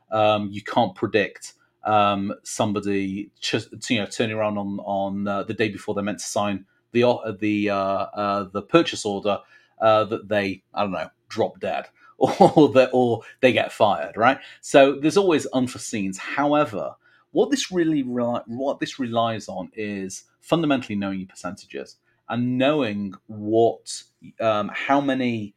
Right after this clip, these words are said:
if you know how many deals you need to close in a quarter, and then know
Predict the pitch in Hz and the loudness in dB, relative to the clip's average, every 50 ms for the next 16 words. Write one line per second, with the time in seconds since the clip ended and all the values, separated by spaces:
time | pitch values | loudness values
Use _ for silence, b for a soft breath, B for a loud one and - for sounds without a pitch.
0 | _ _ _ _ _ - 214 208 - 226 226 202 185 175 131 98 82 73 - - | _ _ _ _ _ 0 0 0 0 -2 -2 0 0 2 0 0 -2 -4 -8 -12
1 | b b b b b _ - - - - - 139 139 139 135 131 131 127 123 120 | b b b b b _ -12 -8 -6 -2 0 2 2 2 0 0 0 0 0 0
2 | 113 107 101 95 90 - 110 101 - 120 120 107 107 95 90 92 95 - - 92 | -2 -2 -4 -6 -8 -10 -12 -6 -4 -4 -2 -2 -2 -4 -6 -8 -12 -14 -14 -10
3 | 110 110 113 110 110 98 - - 98 - - 117 104 95 90 85 - - - _ | -8 -6 -4 -4 -6 -6 -10 -12 -12 -4 0 0 0 0 -2 -6 -10 -14 -18 _
4 | _ 107 107 101 101 - - - 117 110 107 104 - - 90 85 - - _ _ | _ -8 -8 -8 -8 -10 -8 -6 -4 -4 -4 -6 -8 -8 -8 -8 -8 -12 _ _
5 | - 113 120 120 120 113 117 120 120 123 127 139 131 117 104 98 - | -4 -2 -2 -2 -2 -2 -4 -4 -2 -2 0 0 0 0 0 -4 -6